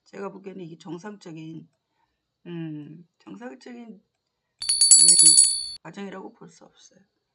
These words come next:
에, 카카오뱅크는 카카오 그때 당시에 그 문재인 정권 때 보면 카카오 그룹들이,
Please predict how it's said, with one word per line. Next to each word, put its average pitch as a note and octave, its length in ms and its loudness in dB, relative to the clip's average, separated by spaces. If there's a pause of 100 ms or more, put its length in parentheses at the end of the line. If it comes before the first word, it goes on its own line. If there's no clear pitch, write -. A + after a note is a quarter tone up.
(2500)
에, F3 560 -10 (1080)
카카오뱅크는 G#3+ 1200 -12
카카오 C4+ 640 -10
그때 G#3 300 -10
당시에 F#3 600 -12 (680)
그 D#3+ 880 -14 (280)
문재인 F#3+ 360 -8
정권 D#3+ 420 -14
때 E3 160 -16
보면 E3 240 -16
카카오 A#3+ 460 -18
그룹들이, E3 640 -16